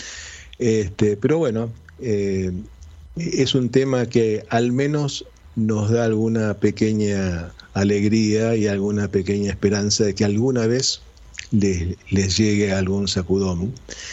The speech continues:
Este, todo un tema, eh, digamos, todo un tema, el de las tierras, y, y coincide justo,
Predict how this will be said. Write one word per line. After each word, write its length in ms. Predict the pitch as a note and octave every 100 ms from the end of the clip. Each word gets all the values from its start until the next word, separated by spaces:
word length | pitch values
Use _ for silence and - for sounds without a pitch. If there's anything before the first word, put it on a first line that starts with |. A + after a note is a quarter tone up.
| - - - - -
Este, 1120 | - B2+ B2 B2 - - B2 A#2 A2+ A2 A2 G#2 G2 - -
todo 180 | E3 D#3
un 120 | C#3+
tema, 360 | D#3+ C3 B2+ B2+ - -
eh, 600 | A#2+ G#2+ G#2 G#2 G2 F#2+ F#2
digamos, 300 | A2 G#2+ F#2+
todo 200 | A#2 C#3
un 100 | B2
tema, 440 | C3 C3+ B2+ A#2+ A2+
el 220 | B2 A#2
de 100 | B2+
las 100 | B2+
tierras, 440 | A3+ F#3 D3+ C#3
y, 360 | B2 A2+ A2 A2+ - - -
y 120 | - A#2
coincide 540 | C3+ C3 E3+ D#3 C#3+
justo, 540 | - F3+ - C3 A2+